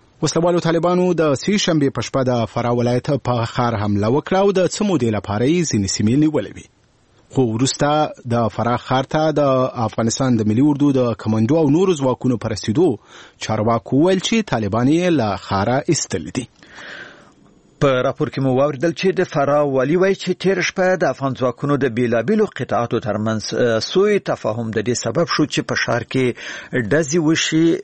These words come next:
Speaker 2: دی همداراز وایي چې، اه، دا ډزې د امنیتي ځواکونو او طالبانو ترمنځ د جګړې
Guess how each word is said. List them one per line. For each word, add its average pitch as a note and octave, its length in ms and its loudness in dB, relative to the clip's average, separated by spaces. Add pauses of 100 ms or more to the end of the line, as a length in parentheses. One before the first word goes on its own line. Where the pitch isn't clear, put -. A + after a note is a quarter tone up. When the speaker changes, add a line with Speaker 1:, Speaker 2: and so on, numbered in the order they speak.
Speaker 2:
دی C3+ 460 2
همداراز A2+ 500 -2
وایي C#3+ 160 0
چې، D#3+ 300 0 (420)
اه، A2+ 340 0
دا A2 220 -2 (120)
ډزې B2 520 -2
د A2 100 -4 (300)
امنیتي A#2+ 340 -2
ځواکونو D#3+ 360 -2
او D3 80 0
طالبانو A#2 460 -2
ترمنځ C3+ 360 -2
د C#3 480 2
جګړې A#2 400 -2